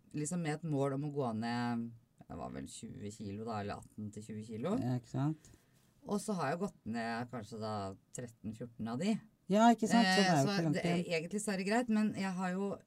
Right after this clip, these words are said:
Speaker 1: egentlig, <laughs> målet mitt har forandret seg litt etter hvert som vi har, har begynt.
Speaker 2: Ja, ikke sant?
Speaker 1: For jeg har jo blitt mye mer hekta på det å bli sterkere.
Speaker 2: Ja, og der
Speaker 1: Og
Speaker 2: har du
Speaker 1: det
Speaker 2: hatt en større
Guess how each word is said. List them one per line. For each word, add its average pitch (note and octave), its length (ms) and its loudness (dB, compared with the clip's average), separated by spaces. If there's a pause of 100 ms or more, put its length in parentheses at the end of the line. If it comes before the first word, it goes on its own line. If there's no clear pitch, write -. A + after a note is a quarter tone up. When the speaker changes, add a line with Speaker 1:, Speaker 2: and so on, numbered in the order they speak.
Speaker 1:
egentlig, D#3+ 760 0 (200)
<laughs> - 140 -6
målet D#3 360 -2
mitt E3+ 140 -6
har F#3 80 -2
forandret C#3+ 500 -4
seg F3 180 -6
litt E3 160 -10
etter D#3+ 200 -8
hvert D#3 100 -6
som E3 160 -10
vi E3 80 -8
har, F3 220 -2 (500)
har F3+ 80 -2
begynt. B3 420 0
Speaker 2:
Ja, F3+ 220 6
ikke B3+ 160 2
sant? C#4 160 6
Speaker 1:
For D4+ 80 6
jeg F#3 160 0
har G#3 240 2
jo E3 80 -8
blitt F3+ 160 -4
mye F3+ 160 0
mer D#3 160 -4
hekta D3+ 300 -12 (160)
på D#3+ 180 -2
det C#3 220 -2
å D3+ 100 -8
bli D3 160 -6
sterkere. G3 880 -2 (240)
Speaker 2:
Ja, A#2 160 -4
og D#3+ 140 2
der E3+ 180 8
Speaker 1:
Og F#3+ 80 8
Speaker 2:
har G#3+ 40 10
du F#3 60 6
Speaker 1:
det D#3 120 8
Speaker 2:
hatt D#3+ 200 6
en D#3 320 6
større C3 760 4